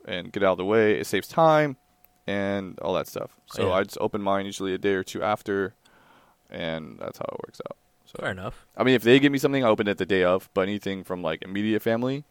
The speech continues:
Speaker 2: Yeah.
Speaker 1: then I just wait for a
Speaker 2: Just
Speaker 1: couple
Speaker 2: wait it
Speaker 1: days.
Speaker 2: out.
Speaker 1: Yeah, 'cause it's not, you know,
Speaker 2: <laughs>
Speaker 1: no problem.
Speaker 2: Yeah.
Speaker 1: Yeah.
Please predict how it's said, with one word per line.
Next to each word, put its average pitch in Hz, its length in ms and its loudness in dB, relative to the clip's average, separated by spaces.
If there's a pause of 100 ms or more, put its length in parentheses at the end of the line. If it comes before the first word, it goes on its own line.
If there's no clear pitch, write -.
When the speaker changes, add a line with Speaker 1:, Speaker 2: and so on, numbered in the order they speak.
(180)
Speaker 2:
Yeah. 98 240 -6 (100)
Speaker 1:
then 85 520 -2
I 85 100 -4
just - 240 -14
wait 82 260 -6 (200)
for - 220 -12
a - 40 -12
Speaker 2:
Just - 120 -8
Speaker 1:
couple 92 80 -2
Speaker 2:
wait 90 140 -6
it - 80 -8
Speaker 1:
days. 92 120 -6
Speaker 2:
out. 90 140 -10 (300)
Speaker 1:
Yeah, 76 380 -2 (120)
'cause - 160 -16
it's - 140 -14
not, 76 240 -6 (220)
you 101 120 -10
know, 92 200 -4 (400)
Speaker 2:
<laughs> - 640 -6
Speaker 1:
no 95 180 0
problem. 80 340 -4 (160)
Speaker 2:
Yeah. 85 220 -12 (880)
Speaker 1:
Yeah. - 120 -8